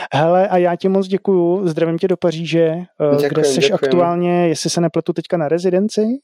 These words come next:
Speaker 2: Ano, ano, ano, ano, ano,
Speaker 1: Tak.
Speaker 2: ano.
Speaker 1: Takže přeju, ať se ti tam líbí a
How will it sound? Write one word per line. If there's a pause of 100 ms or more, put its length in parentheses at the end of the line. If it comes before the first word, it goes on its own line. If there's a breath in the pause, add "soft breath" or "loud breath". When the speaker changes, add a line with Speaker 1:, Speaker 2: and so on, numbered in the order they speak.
Speaker 2:
Ano,
ano,
ano, (180)
ano, (180)
ano,
Speaker 1:
Tak.
Speaker 2:
ano. (580 loud breath)
Speaker 1:
Takže
přeju,
ať
se
ti
tam
líbí
a